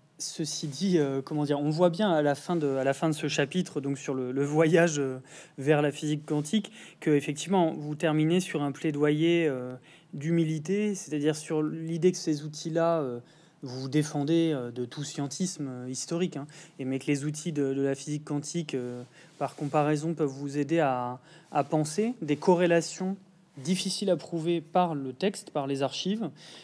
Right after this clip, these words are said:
mais en, quand même en, en formuler l'hypothèse. Et, et c'est vrai que vous concluez en disant, voilà,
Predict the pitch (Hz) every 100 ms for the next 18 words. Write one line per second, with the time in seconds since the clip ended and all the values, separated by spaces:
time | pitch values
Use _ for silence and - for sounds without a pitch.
0 | - 151 202 170 135 160 165 185 156 151
1 | 147 - 151 156 170 170 165 160 156 131
2 | 127 127 135 127 160 175 147 147 135 180
3 | 160 156 180 143